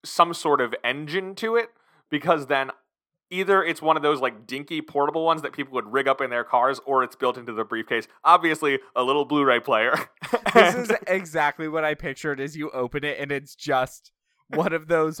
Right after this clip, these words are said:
Speaker 2: old school portable D V D players that were the h-, height of technology.
Speaker 1: Right,
Speaker 2: I
Speaker 1: and I think
Speaker 2: loved
Speaker 1: it's rigged
Speaker 2: mine.
Speaker 1: up, I think it's rigged up to the suitcase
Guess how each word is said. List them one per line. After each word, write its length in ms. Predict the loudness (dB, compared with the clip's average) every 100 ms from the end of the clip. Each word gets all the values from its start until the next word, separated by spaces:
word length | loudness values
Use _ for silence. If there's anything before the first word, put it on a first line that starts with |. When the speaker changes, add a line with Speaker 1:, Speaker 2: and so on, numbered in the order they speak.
| -6
Speaker 2:
old 340 | 0 2 0 -4
school 680 | -12 -6 -2 -2 -2 -6 _ _ -6
portable 400 | 0 0 0 -4
D 180 | -6
V 100 | -10
D 140 | -8 -10
players 540 | -6 -4 -4 -6 -8
that 180 | -6 -6
were 160 | -4 -8
the 200 | -8 -14
h-, 340 | -14 -18 -18 -20
height 500 | -20 -10 -4 -4 -6 -14
of 140 | -16 -12
technology. 920 | -12 -10 -8 -10 -12 -18 -16 -14 -16 _ _ 4
Speaker 1:
Right, 200 | 8 8
Speaker 2:
I 80 | 8
Speaker 1:
and 100 | 4
I 40 |
think 180 | 4 2
Speaker 2:
loved 20 |
Speaker 1:
it's 140 | -2 -2
rigged 340 | 4 4 6
Speaker 2:
mine. 80 | 6
Speaker 1:
up, 160 | 6 _ _ _ 0
I 100 | 0
think 140 | 0
it's 140 | -4
rigged 260 | 0 0 2
up 160 | 0 -2
to 200 | -8 -6
the 80 | -8
suitcase 640 | -8 -10 -8 -10 -10 -16